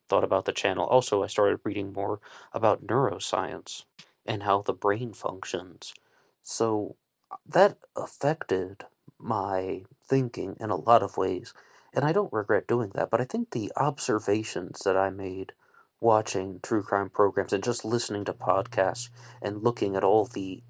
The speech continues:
intersectionality, if I'm using that word correctly, really came together, because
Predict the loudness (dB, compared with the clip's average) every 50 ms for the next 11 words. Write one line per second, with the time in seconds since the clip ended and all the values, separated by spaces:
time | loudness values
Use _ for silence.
0 | -8 -6 -6 -4 -4 -2 -2 -2 0 0 -2 -2 -2 -4 -2 -4 -4 -2 -2 -2
1 | 0 0 0 -2 -2 -2 -2 0 0 0 -2 0 -2 -6 -6 -4 -2 -2 -2 -2
2 | 0 0 0 0 0 -4 -4 -2 -2 -2 -2 -6 -10 -10 -10 -10 -12 -16 -18 -20
3 | -20 -20 -20 -20 -20 -20 -20 _ _ _ _ _ -4 0 4 4 6 4 4 2
4 | -2 -4 -4 -4 -4 -6 -8 -6 -4 -2 -2 -2 -4 -8 -10 -12 -16 _ -6 -2
5 | 0 2 2 2 0